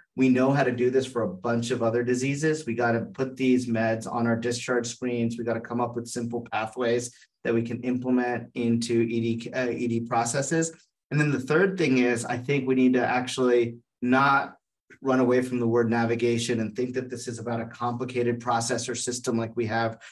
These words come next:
for opioid use disorder out there, um, and rely on our primary care colleagues and our outpatient colleagues. Just get somebody started on some meds for the cra-, uh, cravings and for alcohol use disorder, and we'll s-, get them a little bit closer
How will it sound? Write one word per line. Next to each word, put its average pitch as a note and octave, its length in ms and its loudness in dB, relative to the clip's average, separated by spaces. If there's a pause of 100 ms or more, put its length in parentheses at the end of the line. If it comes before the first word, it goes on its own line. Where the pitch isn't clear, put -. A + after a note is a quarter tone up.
(240)
for A2+ 120 2
opioid C3 440 2
use A2 160 0
disorder A2+ 440 -2
out G#2+ 220 2
there, A2+ 300 2 (240)
um, A#2 500 4
and A#2+ 400 0
rely B2+ 360 2
on D3 80 2
our C3+ 80 2
primary C3+ 340 0
care C3+ 240 0
colleagues G2+ 400 -2
and A2+ 100 -2
our B2 140 0
outpatient G#2 320 -4
colleagues. G2 320 -6
Just B2+ 220 -2
get - 180 -2
somebody B2+ 320 2
started C3 480 0
on B2+ 140 2
some B2 160 -2
meds B2 340 0
for A#2 120 -4
the A2 80 -6
cra-, - 280 -6
uh, A2+ 360 0
cravings B2+ 680 0
and A#2 100 -4
for A#2 100 -6
alcohol A#2 200 -2
use B2+ 200 -2
disorder, G#2+ 580 -4 (320)
and B2+ 340 2
we'll B2+ 140 2
s-, B2+ 120 -4
get C3 280 -2
them B2+ 160 2
a A#2 60 -2
little C3 320 4
bit C#3+ 200 2
closer C3+ 520 -2